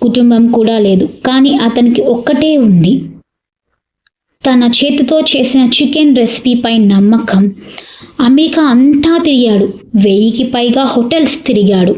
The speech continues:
అందరూ తిరస్కరించారు. చివరికి ఒక్కరు ఒప్పుకున్నారు. అక్కడి నుంచే కేఎఫ్సి పుట్టింది. పాఠం, వయసు కాదు,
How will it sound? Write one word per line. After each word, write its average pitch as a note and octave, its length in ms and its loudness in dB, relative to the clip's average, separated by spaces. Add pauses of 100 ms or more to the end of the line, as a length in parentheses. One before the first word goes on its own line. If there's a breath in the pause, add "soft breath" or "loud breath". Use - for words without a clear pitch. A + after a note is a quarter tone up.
(480 loud breath)
అందరూ B3+ 400 2
తిరస్కరించారు. G#3+ 840 -2
చివరికి B3+ 760 -2
ఒక్కరు C4 640 0
ఒప్పుకున్నారు. A#3 840 0 (580 soft breath)
అక్కడి A3+ 460 -2
నుంచే C#4 640 0 (180)
కేఎఫ్సి C#4 680 -2
పుట్టింది. A#3 640 0 (1300)
పాఠం, B3 680 -4 (840 loud breath)
వయసు G#3+ 420 0
కాదు, C4 680 0